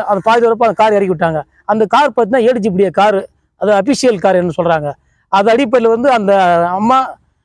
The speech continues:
தனுஷுடைய அம்மா கொடுத்த புகாரின் அடிப்படையில் வந்து, ஆ, போலீசார் வழக்கு பதிவு செய்து, ஆ, ஏ டி ஜி பி ஜெயராமனையும் போ வி மூர்த்தியும் அரெஸ்ட் பண்ணுவதற்காக போ வி வீட்டு ஜெகன்மூர்த்தி போயிருக்கிறாங்க.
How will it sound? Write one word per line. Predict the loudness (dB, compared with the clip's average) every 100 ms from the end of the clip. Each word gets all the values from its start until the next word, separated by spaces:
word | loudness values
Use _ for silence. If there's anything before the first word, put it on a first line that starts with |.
| -8 -4
தனுஷுடைய | -2 0 2
அம்மா | 2 0
கொடுத்த | 0 0 -2
புகாரின் | 0 0 2
அடிப்படையில் | 0 0 -2 0
வந்து, | -2 -2 -6 _ _ -6
ஆ, | -2 0
போலீசார் | 2 0 2 2
வழக்கு | 2 0
பதிவு | 0 -2
செய்து, | -2 -2 -2 -4 _ _ _
ஆ, | 0 0 2
ஏ | 0
டி | 0
ஜி | 0 -2
பி | 0
ஜெயராமனையும் | 2 2 0 0 -2 -4 _ _ -8
போ | -2 0
வி |
மூர்த்தியும் | 2 0 0 0
அரெஸ்ட் | 0 0
பண்ணுவதற்காக | 0 2 2 0
போ | 0 0
வி | 2
வீட்டு | 0 0
ஜெகன்மூர்த்தி | 0 0 0 -2 0
போயிருக்கிறாங்க. | 0 0 0